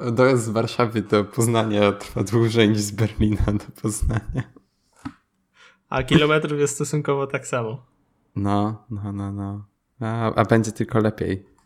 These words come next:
Speaker 1: W sensie będzie szybciej.
Speaker 2: No, także, y,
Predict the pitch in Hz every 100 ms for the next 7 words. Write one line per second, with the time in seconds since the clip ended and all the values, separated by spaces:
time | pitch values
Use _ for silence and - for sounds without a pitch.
0 | _ - 101 98 101 101 104 - 95 98
1 | _ _ - - _ _ _ _ _ _
2 | - _ - _ - - 107 117 143 143
3 | 139 135 143 131 131 127 127 123 _